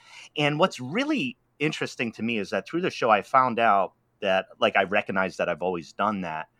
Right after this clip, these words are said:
but I became interested in the fact that I identified that I created, when I would do that almost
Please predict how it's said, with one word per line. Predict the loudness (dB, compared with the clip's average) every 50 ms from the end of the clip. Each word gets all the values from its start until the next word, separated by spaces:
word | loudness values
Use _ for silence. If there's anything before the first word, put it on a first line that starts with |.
| _ _ _ _ _ -20 _ _ 0
but | 0 0
I | 0
became | -2 -4 -4 -2 -2 0
interested | -2 -4 -6 -10 -10 -6 -2 -2 -2 -2
in | -2 -4 -4 -4
the | -4 -6
fact | -8 -6 -2 0 0 2 0 0 -2 -6 _ _ _ _ _ _ _ _ _ _ -4
that | -2 0 2 2 4 2 2 0 -2 _ _ _ _ _ _ _ _ _ _ _ _ _ _
I | 2 2 4
identified | 2 0 -2 -4 -4 -4 -4 -4 -2 0 2 2 2 2 0
that | -2 -2 -2
I | -2 -2 -4
created, | -8 -12 -14 -12 -8 -6 -4 -2 -2 -2 -2 -2 -2 -4 -4 -6 -10 _ _ _ _ _ _ _ _ _ _ _ _ _ _ _ _ _ _ _ _ _ _ _ _ _ _ _
when | -2 2 4 4
I | 4 4 4 2 2
would | 0 -2 -2 -4 -4 -10 _ -6
do | -4 -2 -2 2
that | 6 6 8 8 8 6 2
almost | -2 -2 0 -2 -2 -2